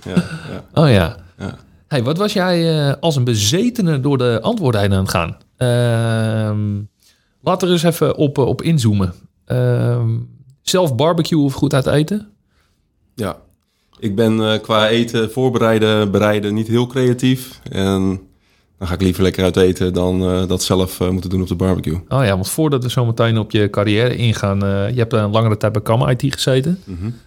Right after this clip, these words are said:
Speaker 2: Eh, wat ik, wat ik weet van, eh, de meeste kammers die, eh, bij I T Q tegenwoordig, eh, werken, is dat ze allemaal één, eh, gemeenschappelijke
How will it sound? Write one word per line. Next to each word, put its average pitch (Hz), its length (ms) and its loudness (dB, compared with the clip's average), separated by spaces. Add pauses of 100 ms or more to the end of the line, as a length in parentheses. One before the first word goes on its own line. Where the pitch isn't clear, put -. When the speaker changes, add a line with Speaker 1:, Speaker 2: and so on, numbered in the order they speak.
(160)
Speaker 2:
Eh, 110 680 2 (180)
wat 113 240 -2
ik, 160 220 0 (100)
wat 120 180 -2
ik 110 80 0
weet 151 260 0
van, 113 220 0
eh, 104 440 2
de 104 100 0
meeste 113 280 0
kammers 139 340 0
die, 104 280 2
eh, 98 60 0
bij 92 180 0
I 101 40 0
T - 60 -6
Q 170 200 -4
tegenwoordig, 131 480 -2
eh, 117 200 0
werken, 117 300 -2
is 127 100 -8
dat 113 140 -2
ze 123 80 -4
allemaal 135 380 0
één, 131 220 0
eh, 110 300 2
gemeenschappelijke 120 920 0